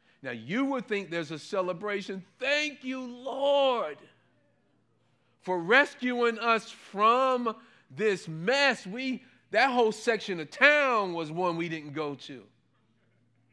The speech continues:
because of those two. And you've changed them all.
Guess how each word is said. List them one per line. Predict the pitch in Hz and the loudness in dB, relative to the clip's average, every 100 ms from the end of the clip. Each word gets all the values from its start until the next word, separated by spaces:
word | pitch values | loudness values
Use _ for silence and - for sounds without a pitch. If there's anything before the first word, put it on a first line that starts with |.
| _ _ | _ _
because | 170 165 185 165 | -16 -4 -4 -2
of | 160 | -2
those | 160 147 135 | -2 -4 -8
two. | - 170 139 95 _ _ _ _ _ _ _ _ _ _ _ _ _ _ _ _ _ _ - | -12 -10 -10 -12 _ _ _ _ _ _ _ _ _ _ _ _ _ _ _ _ _ _ -18
And | 123 120 | -16 -12
you've | 165 151 | -12 -12
changed | - - 175 180 147 | -12 -10 -8 -10 -12
them | 151 156 | -12 -10
all. | 143 110 92 | -10 -12 -16